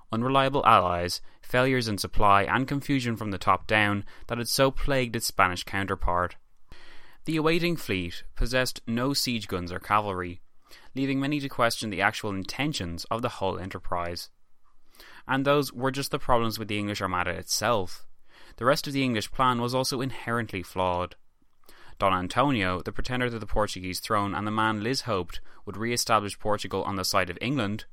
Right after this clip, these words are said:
with all the benefits of its empire that came with it, was neither charismatic enough nor liked enough by the Portuguese to have any hope of assuming the throne of Portugal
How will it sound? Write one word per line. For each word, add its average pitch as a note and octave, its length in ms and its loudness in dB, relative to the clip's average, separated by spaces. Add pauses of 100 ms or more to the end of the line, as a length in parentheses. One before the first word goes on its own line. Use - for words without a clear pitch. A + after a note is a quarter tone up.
(180)
with F#2 100 -6
all F#2 120 -2
the F#2 60 -8
benefits F#2+ 380 -4
of F2+ 100 -4
its F#2 140 -6
empire G2 360 2
that - 120 -6
came F2+ 240 -8
with A#2+ 140 -2
it, A2+ 160 -2 (460)
was B2 160 -4
neither C3 240 2
charismatic D3 640 2
enough G2 420 -2
nor A2+ 260 0
liked A2 340 2
enough F#2+ 300 -2
by G2 120 2
the F#2+ 80 -4
Portuguese G2 720 0 (200)
to - 60 -14
have A#2+ 180 0
any C#3 220 0
hope B2 240 -2
of G2+ 140 -6
assuming G2+ 380 -4
the F#2 60 -6
throne G2 260 -2
of C#3 200 -2
Portugal G#2+ 600 -2